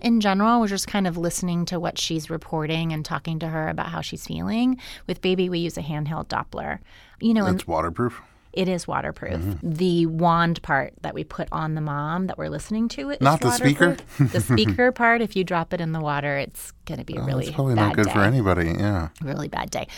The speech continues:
Speaker 1: But, um, in the hospital, now they have, I don't, you might know what they're called. Those,
Speaker 2: Oh, I
Speaker 1: those
Speaker 2: forgot the name of it. The little s-, Bluetooth
Speaker 1: Yeah,
Speaker 2: situation,
Speaker 1: and it
Speaker 2: and
Speaker 1: just
Speaker 2: it's
Speaker 1: has a
Speaker 2: water resistant.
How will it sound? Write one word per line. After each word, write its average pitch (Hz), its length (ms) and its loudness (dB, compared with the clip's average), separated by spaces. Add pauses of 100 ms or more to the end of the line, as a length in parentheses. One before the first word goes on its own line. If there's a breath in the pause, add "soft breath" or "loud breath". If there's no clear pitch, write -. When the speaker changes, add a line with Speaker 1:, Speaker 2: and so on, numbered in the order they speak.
(240 loud breath)
Speaker 1:
But, 208 300 2
um, 196 200 2
in 202 200 2
the 208 60 2
hospital, 180 800 -4
now 180 240 0
they 185 140 2
have, 165 420 -2
I - 100 -4
don't, 226 220 -2
you 214 140 4
might 233 160 0
know 170 140 -2
what 151 160 -6
they're 143 100 -4
called. - 440 -2
Those, 92 260 6
Speaker 2:
Oh, 87 160 2
I - 20 -2
Speaker 1:
those 92 260 2
Speaker 2:
forgot 110 200 4
the 104 100 4
name 95 160 2
of 87 80 0
it. 80 80 -2
The 92 100 0
little 95 200 2
s-, 85 140 -4
Bluetooth 95 640 -2
Speaker 1:
Yeah, 220 540 2
Speaker 2:
situation, 147 320 2
Speaker 1:
and 196 100 4
it 185 60 0
Speaker 2:
and - 80 0
Speaker 1:
just 202 180 2
Speaker 2:
it's - 20 -4
Speaker 1:
has - 200 6
a - 40 4
Speaker 2:
water - 100 2
resistant. 233 220 0